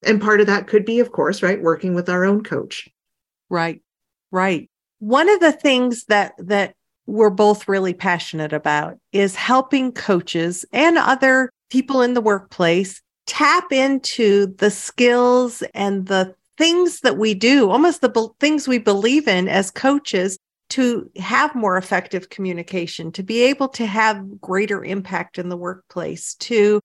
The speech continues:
Speaker 2: and my whole passion is to create healthier workplaces for people to exist in. So one of the, as, as we're, I know we're getting close on time, but I'm just wanting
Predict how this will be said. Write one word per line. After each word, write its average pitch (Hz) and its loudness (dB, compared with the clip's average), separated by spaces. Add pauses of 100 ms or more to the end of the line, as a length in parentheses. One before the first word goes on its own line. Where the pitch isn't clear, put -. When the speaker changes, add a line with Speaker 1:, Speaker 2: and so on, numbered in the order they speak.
(260)
Speaker 2:
and 202 0
my 226 4
whole 202 0
passion 185 -2
is 190 -2
to - -6
create 196 0
healthier 185 -2
workplaces 175 -8
for 180 -6
people 185 -10
to 180 -8
exist 180 -8
in. 170 -6 (600)
So 302 2
one 285 0
of 605 2
the, 165 0
as, 269 2
as 262 2
we're, 247 4
I 254 0
know 302 2
we're 311 -2
getting 254 -2
close 302 -2
on 240 0
time, 254 -2
but 247 2
I'm 262 2
just 349 -2 (300)
wanting 370 4